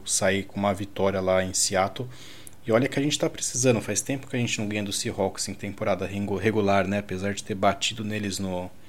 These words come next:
no Super Bowl, em temporada regular a história é outra, né? Mas, enfim,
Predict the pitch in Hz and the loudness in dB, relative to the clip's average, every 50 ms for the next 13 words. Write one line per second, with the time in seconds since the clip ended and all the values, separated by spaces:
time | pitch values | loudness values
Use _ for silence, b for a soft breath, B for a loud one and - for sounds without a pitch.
0 | B B - - 113 98 - - 104 - - 113 101 90 90 95 98 107 120 120 | B B -10 -8 -6 -4 -4 -4 -4 -2 0 0 0 4 4 6 6 6 4 2
1 | - 120 104 - - 101 101 101 101 104 98 107 101 101 101 98 95 95 104 107 | -2 -4 -4 -2 0 2 2 2 2 2 -2 -2 -4 -4 -2 0 0 2 0 0
2 | 104 - - - 104 104 123 110 90 90 90 - - - - 80 85 98 123 B | -2 -4 -2 -2 -2 0 0 0 -2 -2 -4 -8 -12 -12 -10 -10 -10 -10 -10 B
3 | B B B B B B B B B B B B B B B - - 117 123 139 | B B B B B B B B B B B B B B B -10 -4 -2 0 2
4 | 160 175 175 - - - - - - 131 131 143 156 143 123 - - 127 107 98 | 2 2 2 2 0 -2 -2 -6 -8 -8 -4 0 0 0 0 2 0 0 0 0